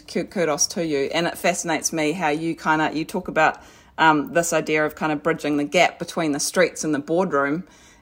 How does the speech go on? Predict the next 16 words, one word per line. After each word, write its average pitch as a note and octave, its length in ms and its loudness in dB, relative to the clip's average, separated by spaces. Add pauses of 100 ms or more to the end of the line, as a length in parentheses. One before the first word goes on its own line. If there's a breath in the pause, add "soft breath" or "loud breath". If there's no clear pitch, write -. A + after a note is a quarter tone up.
And F3 300 4
you've F#3+ 120 2
gotta F3+ 240 8
wonder, E3+ 380 6
hey, F#3 240 4
like, D3+ 200 6
how F3+ 180 0
much E3 280 2
that D#3 180 4
authenticity D#3 920 -2
helps - 420 -2
to E3 120 -4
do E3 260 2
that. - 360 0 (340 loud breath)
'Cause G3+ 260 6
it's, G#3 260 4